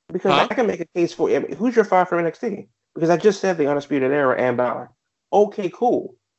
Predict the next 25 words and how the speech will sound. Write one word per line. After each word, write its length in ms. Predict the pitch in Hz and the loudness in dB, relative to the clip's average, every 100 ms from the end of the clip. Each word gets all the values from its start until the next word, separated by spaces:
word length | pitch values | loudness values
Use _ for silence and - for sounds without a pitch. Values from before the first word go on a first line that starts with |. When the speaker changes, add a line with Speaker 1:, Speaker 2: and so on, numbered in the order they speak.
| _ _ | _ _
Speaker 1:
But 160 | 135 135 | -4 -2
do 80 | |
you 160 | 135 147 | -2 -2
tell 160 | 165 160 | -2 0
me 120 | 147 | 0
that, 540 | 131 123 123 123 - | 2 2 0 -4 -6
you 60 | 120 | -4
know, 80 | 117 | -2
Keith 240 | - 131 | -4 0
Lee 160 | 123 143 | 2 2
wouldn't 200 | 165 170 | 2 2
be 100 | 185 | 0
in 80 | |
that 80 | 185 | 0
conversation? 640 | 185 185 190 196 196 220 208 _ _ | 0 -2 0 -2 -2 -4 -8 _ _
You 80 | - | 0
telling 140 | 185 175 | 2 4
me 100 | 160 | 6
that 100 | 120 | 6
Riddle 240 | 113 127 175 | 8 6 6
wouldn't 180 | 185 196 | 2 0
be 80 | |
in 60 | 196 | -2
that 100 | 202 | -2
conversation? 640 | 202 208 196 214 208 226 | -4 -6 -4 -6 -6 -12